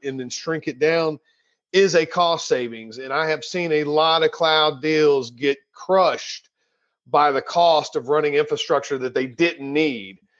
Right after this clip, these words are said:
that they were not managing. And so that's one of the things I really talk, try to talk to customers about is our ability to,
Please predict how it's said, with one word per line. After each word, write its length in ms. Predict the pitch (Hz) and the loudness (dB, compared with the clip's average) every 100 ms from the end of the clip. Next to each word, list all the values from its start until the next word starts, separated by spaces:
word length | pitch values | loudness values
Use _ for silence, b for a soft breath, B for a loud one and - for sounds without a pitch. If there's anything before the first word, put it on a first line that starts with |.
| _ - | _ -4
that 120 | 131 | 0
they 80 | 135 | 2
were 160 | 139 | 2
not 240 | 147 147 139 | 2 2 2
managing. 560 | 156 143 123 123 120 | 4 4 0 -4 -4
And 100 | 117 | -4
so 260 | - 139 131 | 0 2 2
that's 280 | 139 151 175 | 2 0 -2
one 140 | 160 | 0
of 60 | 147 | 0
the 80 | |
things 220 | 131 151 139 | 0 -2 0
I 60 | |
really 320 | 135 151 143 | 0 2 2
talk, 340 | 139 147 135 _ | 0 -2 -4 _
try 180 | 160 139 | -2 -2
to 60 | |
talk 260 | 131 151 131 | -2 -6 -6
to 60 | 131 | -4
customers 480 | 156 151 143 131 | -4 -4 -6 -10
about 300 | 117 131 127 | -4 0 0
is 180 | 117 110 - b b b | 0 -6 -12 b b b
our 180 | 156 160 | 2 2
ability 540 | 131 123 175 165 160 147 | 2 2 4 4 2 0
to, 160 | 139 | -2